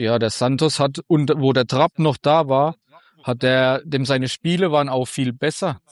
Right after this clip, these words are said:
Ich weiß nicht, wie, de-, wie wenn er so einen Mentor unterm Trapp gehabt hat. Und ich finde, da hat sich in der Hinsicht viel verändert, weil ein Torwart ist ja mit,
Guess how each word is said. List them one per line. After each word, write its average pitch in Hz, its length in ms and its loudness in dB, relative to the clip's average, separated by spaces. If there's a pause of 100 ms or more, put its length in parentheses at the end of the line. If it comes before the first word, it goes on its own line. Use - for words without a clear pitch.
(440)
Ich 117 100 -10
weiß 135 180 0
nicht, 127 140 -4
wie, 135 120 0
de-, 123 220 -2
wie 131 200 -2
wenn 127 140 2
er 127 140 0
so 135 180 0
einen 131 120 0
Mentor 151 420 0
unterm 127 300 0
Trapp 117 300 -2
gehabt 123 340 -6
hat. 151 120 -8 (460)
Und 120 180 -4
ich - 100 -10
finde, 123 280 -2
da 117 40 0
hat 120 140 -6
sich - 340 -10 (300)
in 123 120 -2
der 139 160 4
Hinsicht 165 400 0
viel 160 220 2
verändert, 143 420 0
weil 120 120 2
ein 110 100 -2
Torwart 131 360 0
ist 123 140 -8
ja 127 120 -2
mit, - 420 -6